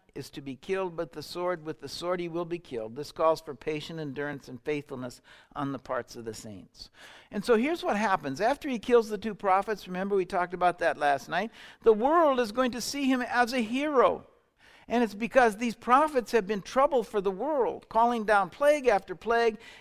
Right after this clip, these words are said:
And when he slays the prophets, he's going to be a hero to the world. He declares himself to be God. He sets up an abomination in the holy place.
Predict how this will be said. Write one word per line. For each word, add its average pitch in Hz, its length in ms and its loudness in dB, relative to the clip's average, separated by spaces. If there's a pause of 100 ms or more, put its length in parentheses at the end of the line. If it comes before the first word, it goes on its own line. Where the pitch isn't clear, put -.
And 202 180 0
when 208 80 0
he 208 60 -2
slays 247 340 4
the 233 100 0
prophets, 220 460 2
he's 185 160 -8
going 233 220 -2
to 208 60 -12
be 202 140 -4
a 170 80 0
hero 277 500 2
to 208 140 -2
the 185 120 -2
world. 233 480 0 (200)
He 233 140 0
declares 247 480 4
himself 226 460 2
to 190 60 -14
be 170 140 -2
God. 254 360 6
He 196 80 -6
sets 240 300 -2
up 214 120 2
an 202 100 -2
abomination 220 920 2 (260)
in 190 160 -4
the 175 100 2
holy 240 280 6
place. 240 540 2